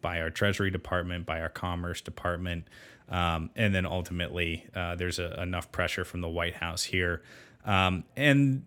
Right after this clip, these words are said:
then I think that you get into the, the current politics of, of the, uh, age of covid nineteen, um, that kind of casts a pall, uh, on China,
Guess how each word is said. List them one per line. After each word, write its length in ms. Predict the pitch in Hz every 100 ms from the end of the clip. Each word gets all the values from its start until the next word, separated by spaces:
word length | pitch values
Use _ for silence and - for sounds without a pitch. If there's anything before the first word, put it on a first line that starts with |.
| -
then 240 | - 160 160
I 100 | 139
think 220 | 147 127
that 100 | 127
you 140 | 113
get 180 | 104 104
into 300 | 104 101 104
the, 180 | 92 90 -
the 160 | 92
current 400 | 90 - 101 92
politics 640 | - 92 92 90 95 87 -
of, 300 | 85 - - 101
of 280 | 92 85 -
the, 300 | 92 90 -
uh, 200 | 90 -
age 300 | 98 95 95
of 100 | 82
covid 400 | - 90 90 87
nineteen, 640 | 87 87 - 95 92 87 - - - - -
um, 440 | 98 92 90 87 -
that 280 | - 101 - - - -
kind 220 | 143 117
of 80 | -
casts 380 | - 101 -
a 40 | 90
pall, 560 | - 90 90 87 87 - - - - _ 92
uh, 260 | 90 90 -
on 260 | 104 95
China, 580 | 92 95 92 95 101 101